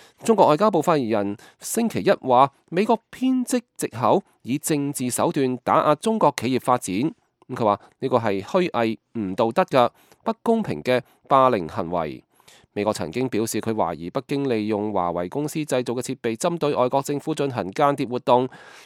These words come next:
華為係世界上最大嘅電信設備製造商，至今為止啊，美國未有提供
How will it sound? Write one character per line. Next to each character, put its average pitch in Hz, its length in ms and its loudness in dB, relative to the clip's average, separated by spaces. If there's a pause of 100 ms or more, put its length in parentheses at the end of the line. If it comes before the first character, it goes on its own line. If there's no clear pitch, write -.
華 143 160 6
為 143 200 2
係 170 160 0
世 220 140 -2
界 226 140 2
上 175 240 2
最 208 200 -2
大 185 160 0
嘅 196 120 -4
電 156 180 -6
信 196 220 -2
設 190 200 -6
備 151 160 0
製 180 160 0
造 147 200 0
商， 240 420 0 (400)
至 117 140 -4
今 170 160 2
為 73 160 -2
止 110 240 -4
啊， 107 40 -4 (300)
美 104 180 -4
國 120 220 0 (120)
未 120 240 -2
有 120 200 0
提 104 220 -8
供 196 200 -6